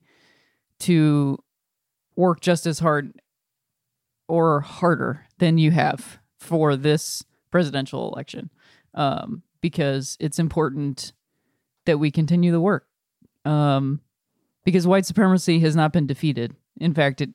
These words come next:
continues. And, uh, the people that voted for him and that still support him, they're not going away, <laughs> you know? Um, and yelling at them and screaming at them and sitting in our houses and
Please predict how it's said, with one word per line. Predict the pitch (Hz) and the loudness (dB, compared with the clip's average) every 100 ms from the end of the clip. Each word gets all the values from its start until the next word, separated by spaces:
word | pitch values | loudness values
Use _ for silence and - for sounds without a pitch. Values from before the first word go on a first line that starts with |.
| _ | _
continues. | 165 156 160 139 123 135 - _ _ _ _ _ | -2 2 2 2 0 -4 -14 _ _ _ _ _
And, | - 151 151 151 147 | -2 2 2 2 2
uh, | 147 139 135 131 | 2 4 2 0
the | 170 160 | -2 0
people | 208 185 | 2 2
that | 175 160 | 2 2
voted | 175 180 160 | 2 2 2
for | 170 | 2
him | 175 160 160 | 4 4 2
and | 151 | 0
that | 139 - | 0 -4
still | - 170 156 | -2 0 0
support | 165 165 - 160 165 | 0 -6 -2 0 2
him, | 165 175 - _ _ _ _ | 2 0 -2 _ _ _ _
they're | 175 | 0
not | 175 226 | 2 2
going | 220 208 180 135 | 2 2 2 0
away, | 151 160 139 156 - - | 0 0 0 -6 -10 -6
<laughs> | 202 - | -6 -4
you | 196 190 | -4 -2
know? | 190 226 220 - - - - 214 | 0 2 0 -4 -20 -20 -20 -2
Um, | 170 165 160 160 - 170 | 2 4 4 0 -4 0
and | 175 170 175 156 | 4 4 2 0
yelling | 147 175 185 214 208 | 0 2 4 4 2
at | 190 | 2
them | 196 185 185 175 | 4 4 4 4
and | 147 | 2
screaming | - 190 190 190 180 | 0 2 4 4 2
at | 170 | 2
them | 170 170 170 156 | 2 4 2 0
and | 139 | -2
sitting | - 175 180 | -2 0 2
in | 170 | 2
our | 156 | 2
houses | 160 156 156 160 147 143 | 2 2 2 0 -2 -4
and | 131 | -6